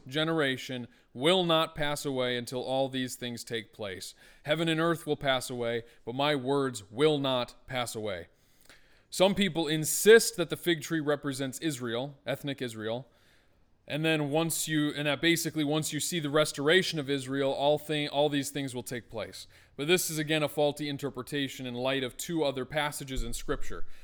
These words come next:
My, my view is always let Scripture interpret Scripture. These two other passages. In the first one,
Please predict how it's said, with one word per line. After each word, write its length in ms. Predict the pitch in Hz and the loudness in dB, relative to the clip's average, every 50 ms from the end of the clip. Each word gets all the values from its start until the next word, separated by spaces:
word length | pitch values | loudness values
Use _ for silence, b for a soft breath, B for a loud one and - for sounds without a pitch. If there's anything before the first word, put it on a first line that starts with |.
| b b b b b | b b b b b
My, 220 | b 127 127 151 156 | b -2 0 2 2
my 260 | 135 143 151 151 156 | 2 2 2 4 2
view 280 | 139 147 180 190 180 165 | 2 0 2 4 4 4
is 100 | 151 170 | 6 6
always 320 | 170 170 165 160 147 135 | 4 6 4 4 2 2
let 180 | 143 143 139 - | 2 0 0 0
Scripture 480 | - - 190 190 - - - 190 190 | 0 2 2 2 2 2 0 -2 0
interpret 560 | - 165 156 147 - 170 160 147 - 143 139 - | 0 -2 -4 -4 -2 -2 -2 -2 -2 -4 -4 -4
Scripture. 500 | - - 165 151 - - - 107 92 - - _ - - - - - - - - _ - - _ _ _ - - - - - _ - - - - - - B B B B B B B B B B | -2 0 0 0 0 -2 -6 -10 -10 -10 -14 _ -20 -20 -20 -20 -20 -20 -20 -20 _ -20 -20 _ _ _ -20 -20 -20 -20 -20 _ -20 -20 -20 -20 -18 -18 B B B B B B B B B B
These 160 | - 135 - | -6 -4 0
two 120 | - 196 196 | 4 4 6
other 140 | 190 175 160 | 6 4 2
passages. 540 | - 180 160 160 151 - 139 127 127 123 | 2 4 4 4 2 0 -4 -6 -6 -4
In 60 | 139 143 | -2 -4
the 60 | 135 | -2
first 380 | - - 208 247 226 - - | 2 4 4 4 4 2 0
one, 340 | 160 151 143 143 151 160 151 | 0 2 2 2 0 -2 -6